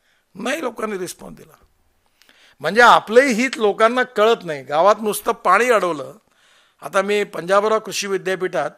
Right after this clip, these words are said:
छत्तीस तलाव केले. तिथे पहिले जमीन इरिगेशन होतं साडेपाचशे एकर आणि आता पंजाबराव कृषी विद्यापीठ अकोल्याचं इरिगेशन झालं चार हजार एकर.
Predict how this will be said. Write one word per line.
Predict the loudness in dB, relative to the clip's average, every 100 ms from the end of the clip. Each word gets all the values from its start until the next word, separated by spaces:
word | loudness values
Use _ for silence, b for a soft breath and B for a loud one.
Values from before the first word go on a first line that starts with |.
| _ -10
छत्तीस | -10 -10 -8 -8 -4
तलाव | -2 0
केले. | -2 -12 _ _ _ _ _ _ _ _ _ _ _ _ _ _ _
तिथे | -2 0 0
पहिले | 0 0 0
जमीन | 0 -2 -2 -4 -6 -8
इरिगेशन | -6 0 0 0 -4
होतं | -6 -4 -6 -8 -14
साडेपाचशे | -6 -4 -4 -6 -10 -12
एकर | -18 -20 _ _ _ _ b b b b _
आणि | -4
आता | 0 2 2 -4
पंजाबराव | -4 -4 -2 0 0 -4
कृषी | -6 -10 -8
विद्यापीठ | -8 -6 -8 -8
अकोल्याचं | -10 -10 -6 -6 -6
इरिगेशन | -6 -6 -4 -4 -6
झालं | -6 -6 -4
चार | 2 4
हजार | 4 2
एकर. | 0 -6